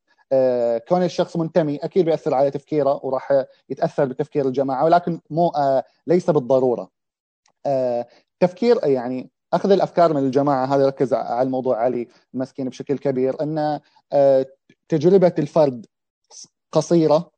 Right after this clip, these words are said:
وقاصرة عن، آه، التراث الاجتماعي اللي تراكم عبر العصور، عبر ال-، يعني، آه، التجربة والخطأ إلى آخره.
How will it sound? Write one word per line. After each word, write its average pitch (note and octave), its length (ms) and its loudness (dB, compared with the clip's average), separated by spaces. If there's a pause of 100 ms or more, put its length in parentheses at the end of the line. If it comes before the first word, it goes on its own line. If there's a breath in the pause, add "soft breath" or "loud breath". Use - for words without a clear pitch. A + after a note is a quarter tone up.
(120)
وقاصرة D3+ 800 2
عن، C#3+ 320 -4
آه، B2 460 -6 (260 soft breath)
التراث D#3+ 480 0
الاجتماعي C#3+ 580 -4
اللي C3+ 340 -4 (140)
تراكم C#3 440 0
عبر B2 360 -2 (260 soft breath)
العصور، C3+ 320 -2
عبر B2+ 240 -2
ال-، A#2+ 180 -6
يعني، A#2+ 380 -12
آه، A#2 240 -4
التجربة B2 480 -4
والخطأ B2 380 -4
إلى B2 180 -4
آخره. A#2 460 -6